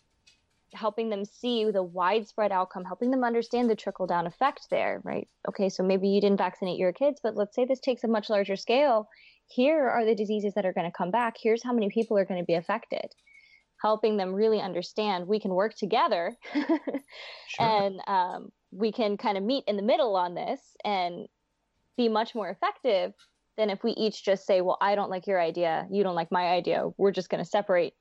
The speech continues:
Speaker 1: and you can do whatever you want. I'm gonna do whatever I want."
Speaker 2: Yeah, that's interesting. So, and you said, you know, compliance with medical orders. So if they're supposed to be, you know, taking statins for cholesterol, for example, um, and again, we're talking about adults here, but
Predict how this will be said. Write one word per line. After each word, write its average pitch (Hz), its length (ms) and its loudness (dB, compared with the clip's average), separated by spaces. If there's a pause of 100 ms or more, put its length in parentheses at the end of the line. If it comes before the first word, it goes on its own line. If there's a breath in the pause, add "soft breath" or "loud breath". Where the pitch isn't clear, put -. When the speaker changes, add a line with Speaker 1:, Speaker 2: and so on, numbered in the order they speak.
Speaker 1:
and 175 140 -6
you 170 80 -4
can 196 100 2
do 175 140 2
whatever 170 220 2
you 170 120 2
want. 165 200 2
I'm 170 100 -2
gonna 156 160 -6
do 160 80 2
whatever 156 260 0
I - 100 -2
want." - 200 -6 (1600)
Speaker 2:
Yeah, 214 100 0
that's 175 240 2
interesting. 131 400 0
So, 139 360 0 (600)
and 135 220 -4
you 127 60 0
said, 139 320 -2
you 151 100 -4
know, 127 60 2
compliance 127 460 -2
with 104 100 -8
medical 120 360 -2
orders. 95 400 -4
So 107 360 -2 (420 soft breath)
if 110 140 -8
they're 117 140 -2
supposed - 400 -2
to 120 140 -4
be, 107 640 0
you 85 80 -8
know, 101 100 -4
taking 107 460 0
statins - 480 -6
for 87 140 -14
cholesterol, 92 600 -10
for 78 140 -12
example, - 560 -10 (100)
um, 90 340 -4 (640 loud breath)
and 98 100 -2
again, 101 180 0
we're 92 100 0
talking 95 200 -2
about 82 120 -2
adults 113 340 -2
here, 87 180 -8
but 87 200 -8